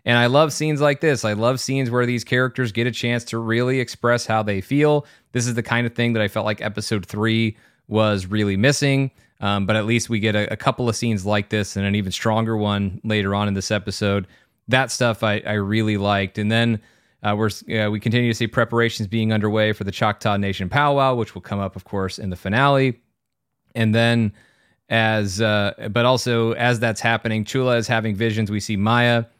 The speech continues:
um, is having visions. And so Henry takes Maya to Chula, and we finally get this conversation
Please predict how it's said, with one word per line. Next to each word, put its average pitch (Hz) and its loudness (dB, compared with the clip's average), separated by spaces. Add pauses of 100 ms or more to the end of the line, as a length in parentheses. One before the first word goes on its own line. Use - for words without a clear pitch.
(320)
um, 101 0
is 104 -2
having 113 0
visions. 113 0
And 104 -6
so 98 -2
Henry 113 0
takes 127 -4
Maya 113 0
to 170 0
Chula, 131 0
and 117 -2
we 110 -2
finally 127 -2
get 110 -4
this 107 -4
conversation 104 -2